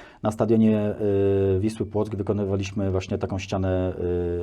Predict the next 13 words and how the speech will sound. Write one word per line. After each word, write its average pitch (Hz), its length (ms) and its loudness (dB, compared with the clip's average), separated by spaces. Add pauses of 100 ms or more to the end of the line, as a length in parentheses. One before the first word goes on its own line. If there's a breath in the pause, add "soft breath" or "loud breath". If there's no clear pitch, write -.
(420)
w - 120 -18
tej 95 100 -2
przestrzeni 98 400 -4
przed 95 180 -2
restauracją, 98 680 0 (340 loud breath)
która 98 200 -2
jest 95 160 -2
pokryta 95 320 -2
lamela-, 92 360 2
takimi 95 280 -8
panelami 98 360 0
ściennymi. 104 560 -2 (460 loud breath)
E, - 40 0